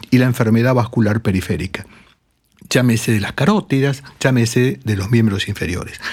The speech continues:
Pero debajo del agua, debajo de en ese iceberg, hay toda una serie de procesos fisiopatológicos, que es el concepto de vulnerabilidad.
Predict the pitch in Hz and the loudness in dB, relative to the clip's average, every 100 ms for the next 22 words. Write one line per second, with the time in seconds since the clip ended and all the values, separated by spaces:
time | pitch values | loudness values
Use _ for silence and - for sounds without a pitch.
0 | - - 190 175 160 160 247 - 127 110 | -2 0 2 2 2 2 0 0 0 2
1 | 107 95 95 95 107 - - 143 170 214 | 2 0 -2 -6 -8 -14 -2 2 2 2
2 | 233 - 131 139 156 - 113 107 95 98 | 0 0 2 2 0 0 2 2 0 -2
3 | 104 117 - - - - 170 - 240 214 | -4 -4 -10 -20 -16 -2 -2 2 2 4
4 | 160 139 175 - 180 175 165 127 113 120 | 4 2 0 0 0 2 2 2 0 0
5 | 117 - 156 - 135 - 117 - 101 101 | 0 0 -2 0 -2 0 -2 -2 -4 -4
6 | 98 98 92 - - - - - _ - | -6 -4 -4 -8 -14 -18 -18 -20 _ -20
7 | - - 147 151 139 143 139 117 160 160 | -16 -2 0 2 2 2 2 2 2 0
8 | - 139 120 120 117 160 220 196 165 135 | 0 2 2 2 4 4 4 4 2 2
9 | 131 120 107 104 90 | 0 0 0 0 -2